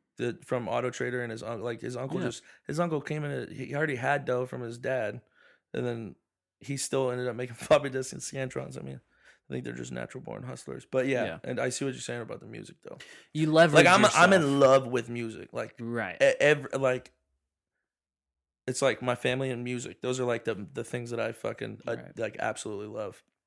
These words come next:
Speaker 2: Right.
Speaker 1: Uh, I think he loves hustling, making money.
Speaker 2: Yeah.
Speaker 1: I've used music as a way of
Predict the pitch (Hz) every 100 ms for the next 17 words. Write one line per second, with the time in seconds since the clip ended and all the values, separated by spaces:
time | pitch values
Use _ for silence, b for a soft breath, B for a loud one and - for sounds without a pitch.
0 | _ - - - _ _ _ _ - 120
1 | 113 104 113 120 123 117 110 120 - 90
2 | 101 117 123 120 123 113 _ _ - -
3 | - - _ _ _ _ _ 320 359 _
4 | _ _ _ _ _ _ _ _ _ _
5 | _ _ _ _ _ _ _ - 135 131
6 | 131 135 135 127 123 127 127 127 127 -
7 | _ _ _ _ _ _ _ - - -
8 | 113 113 113 117 117 120 120 113 110 104